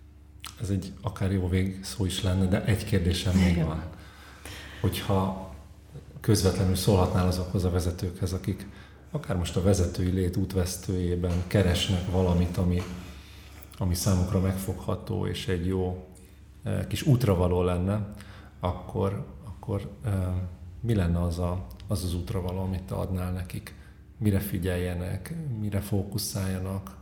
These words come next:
Speaker 1: vagy azt hogyan tegyék, bármi lehet, ami neked, akár neked működött, ami neked hasznos, ami neked, eh, segítette a vezetővé válásodat?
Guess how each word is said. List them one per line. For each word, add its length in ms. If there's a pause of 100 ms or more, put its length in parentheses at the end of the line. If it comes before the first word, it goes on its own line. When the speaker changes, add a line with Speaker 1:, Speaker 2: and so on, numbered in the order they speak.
(140)
Speaker 1:
vagy 240
azt 160
hogyan 360
tegyék, 460 (120)
bármi 300
lehet, 360 (500)
ami 180
neked, 560
akár 280
neked 260
működött, 560
ami 140
neked 280
hasznos, 560
ami 160
neked, 420 (440)
eh, 320 (880)
segítette 520
a 40
vezetővé 460
válásodat? 640